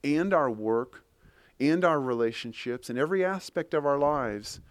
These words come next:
with that grace of Kriya and the Masters. So it's strange <laughs> because we, we go to all these great lengths to be very businesslike and to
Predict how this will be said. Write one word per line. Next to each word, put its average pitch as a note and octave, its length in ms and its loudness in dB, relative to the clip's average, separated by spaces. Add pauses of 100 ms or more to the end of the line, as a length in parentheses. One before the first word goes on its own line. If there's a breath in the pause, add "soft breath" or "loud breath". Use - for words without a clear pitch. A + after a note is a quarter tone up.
(220 soft breath)
with B2 180 -6
that A#2+ 240 0
grace C3 760 0 (200)
of G#2+ 180 -6
Kriya C3 760 -4
and A2+ 260 -6
the A2 40 -6
Masters. G#2+ 760 -12 (600 soft breath)
So D3 460 2 (420 soft breath)
it's - 380 -4 (640)
strange F3+ 640 2
<laughs> C#3 80 -2
because - 380 2
we, D3+ 180 4 (360 loud breath)
we F3+ 100 4
go D#3 200 8
to F#3+ 80 6
all C#3+ 260 4
these D3+ 300 0
great C#3+ 320 0
lengths C3+ 460 -2
to A#2+ 300 4 (420 loud breath)
be C3 200 0
very C#3+ 520 6
businesslike C3+ 1040 -2
and A#2 180 -4
to A2 320 2